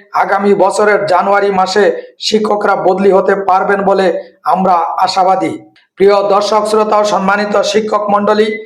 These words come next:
জানা গেছে, বেসরকারি শিক্ষা প্রতিষ্ঠানে কর্মরত শিক্ষকদের বদলির কোনো সুযোগ নেই।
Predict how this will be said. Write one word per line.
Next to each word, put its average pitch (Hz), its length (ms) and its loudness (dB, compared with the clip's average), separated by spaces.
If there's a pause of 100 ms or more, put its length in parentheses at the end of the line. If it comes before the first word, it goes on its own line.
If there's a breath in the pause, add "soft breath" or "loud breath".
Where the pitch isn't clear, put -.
(340 loud breath)
জানা 196 300 0
গেছে, 214 320 0
বেসরকারি 208 640 0
শিক্ষা 214 400 -2
প্রতিষ্ঠানে 214 640 -2
কর্মরত 208 640 0
শিক্ষকদের 214 640 0 (480 loud breath)
বদলির 208 460 2
কোনো 202 220 0
সুযোগ 202 420 0
নেই। - 380 -2